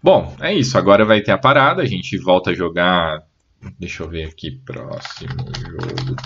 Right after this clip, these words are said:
do Palmeiras. Ao vivo, hein? <laughs> O próximo jogo é contra o Atlético no dia dezenove? É, ó, uma parada relativamente longa.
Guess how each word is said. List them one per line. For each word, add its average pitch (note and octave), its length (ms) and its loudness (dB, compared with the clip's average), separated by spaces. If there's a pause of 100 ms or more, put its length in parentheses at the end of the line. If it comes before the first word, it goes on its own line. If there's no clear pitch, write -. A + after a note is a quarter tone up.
do - 180 -12
Palmeiras. C3 720 -10
Ao C3 160 -2
vivo, F2 280 -2
hein? A2+ 120 -2 (1000)
<laughs> - 380 -4 (1160)
O - 80 -16
próximo A2+ 420 2
jogo G#2+ 220 4
é G#2 40 6
contra G#2 400 2
o G2+ 160 6
Atlético A2+ 600 4
no A#2+ 120 -2
dia A2 360 2
dezenove? E2 760 -8 (2250)
É, F#2+ 240 2
ó, F#2+ 140 4
uma E2 180 -2
parada G2 320 2
relativamente G#2+ 720 -2
longa. E2+ 400 0